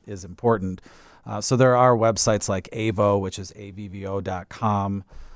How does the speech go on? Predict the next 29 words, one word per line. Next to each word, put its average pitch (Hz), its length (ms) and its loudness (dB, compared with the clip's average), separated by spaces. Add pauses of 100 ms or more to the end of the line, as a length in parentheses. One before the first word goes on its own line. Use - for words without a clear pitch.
(140)
um, 95 560 -4
that, 101 420 -8
uh, 92 320 -6
do 110 160 -2
provide 98 400 0
some 107 140 2
of 101 80 2
that 98 140 -2
information, 98 500 -6
but 107 180 -4
you 131 80 -2
still 147 340 4
have 120 200 0
to 107 100 -6
be 104 220 -4
really 107 280 0
smart 117 500 4
about 90 300 0
it, 92 180 -6 (440)
uh, 95 300 -4
in 104 240 0
that, 98 400 -4
uh, 90 480 -6
um, 92 640 -14 (320)
these 117 180 0
are 104 80 0
paid 107 260 0
for 101 200 -10
sites. - 580 -12